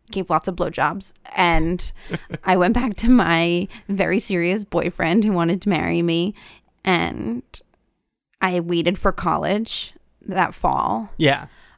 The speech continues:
Speaker 1: I broke up with my boyfriend right before high school graduation. Um, I, like, on the second day of college, I was, like,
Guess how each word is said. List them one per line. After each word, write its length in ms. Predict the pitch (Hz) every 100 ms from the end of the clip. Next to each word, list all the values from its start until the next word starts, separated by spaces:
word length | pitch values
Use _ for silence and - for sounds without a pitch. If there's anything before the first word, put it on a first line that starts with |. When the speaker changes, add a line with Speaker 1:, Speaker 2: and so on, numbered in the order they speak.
| _ -
Speaker 1:
I 100 | 190
broke 320 | 180 190 180
up 80 | 196
with 160 | 202 202
my 140 | 202
boyfriend 420 | 185 170 170 180
right 160 | 170 160
before 260 | 160 190
high 80 | 180
school 180 | 170 190
graduation. 840 | 175 180 196 151 - 160 165 208 208 - - _ _ _ -
Um, 600 | 180 170 76 - 220 208 - - _ -
I, 120 | 190 -
like, 220 | 190 190 -
on 180 | 190 196
the 80 | 190
second 520 | - 202 175 202 214
day 180 | 220 226
of 160 | 233
college, 540 | - 196 190 208 226 -
I 120 | 170
was, 200 | 170 165
like, 260 | 165 156 -